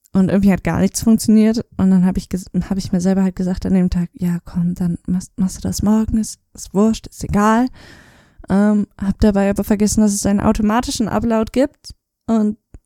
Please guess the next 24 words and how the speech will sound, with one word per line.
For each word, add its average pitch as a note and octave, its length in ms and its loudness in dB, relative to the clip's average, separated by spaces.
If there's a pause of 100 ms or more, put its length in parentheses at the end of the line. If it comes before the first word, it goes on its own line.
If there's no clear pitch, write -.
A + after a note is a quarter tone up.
(120)
hab G3 180 -2
die - 100 -10
Folge G#3 240 -2
dann E3+ 160 0
einfach F#3+ 200 0
Test - 360 0
genannt, A#3+ 340 4
den G3 100 4
P F3+ 140 2
C D#3+ 220 -2
ausgemacht, A#3 400 -2
bin G#3 120 0
schlafen E3+ 340 -2
gegangen, A3+ 540 0
bin G3+ 140 0
am G3+ 120 2
nächsten G3+ 280 2
Tag G3 180 -2
wach G3 180 -2
geworden A3+ 380 2
und A3+ 180 0
war G#3+ 120 2
so, A3+ 320 4 (800)
„Hm, G3+ 160 4